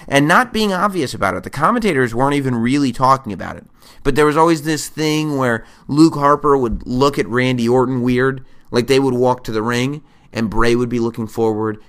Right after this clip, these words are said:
and Randy would be looking forward, and Luke Harper would be looking at Randy. Or the fact that, like, Luke Harper would get involved in their matches, but they wouldn't get involved in the Luke Harper singles matches, Randy Orton and Bray Wyatt. Little things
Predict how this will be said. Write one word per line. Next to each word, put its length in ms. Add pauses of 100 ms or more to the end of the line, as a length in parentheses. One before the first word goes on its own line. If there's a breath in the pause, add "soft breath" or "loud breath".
and 180
Randy 280
would 100
be 120
looking 260
forward, 500 (160 loud breath)
and 220
Luke 220
Harper 280
would 140
be 100
looking 280
at 100
Randy. 440 (560 soft breath)
Or 200
the 80
fact 300
that, 140
like, 320 (200 soft breath)
Luke 260
Harper 320
would 160
get 160
involved 400
in 140
their 160
matches, 580 (800)
but 160
they 160
wouldn't 300
get 120
involved 400
in 80
the 60
Luke 240
Harper 240
singles 400
matches, 400
Randy 280
Orton 280
and 100
Bray 180
Wyatt. 360 (640 soft breath)
Little 420
things 580